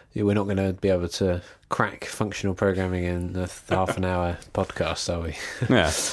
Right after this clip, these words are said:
Speaker 2: But it genuinely has made, like, in the last year and a half when I've been, like, working towards a more functional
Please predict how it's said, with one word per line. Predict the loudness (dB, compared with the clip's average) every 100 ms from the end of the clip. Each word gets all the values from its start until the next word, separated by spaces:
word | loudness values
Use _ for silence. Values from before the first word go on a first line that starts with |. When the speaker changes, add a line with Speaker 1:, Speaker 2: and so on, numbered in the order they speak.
| -4 2
Speaker 2:
But | 4
it | 4 6
genuinely | 8 10 10 8 8
has | 6 6 4 2 2
made, | 4 4 4 2 -4 -10 _ _ _ _ _ -10
like, | -10 -14 _ _
in | 0
the | 4
last | 4 4
year | 4
and | 6
a |
half | 4 4
when | 2
I've | 2 2
been, | -2 -2 -6 _ -20
like, | -16 -2
working | 2 4 4 0 2
towards | 2 4 2 0 -2
a | -2
more | -2 -2
functional | -2 -4 -4 -4 -6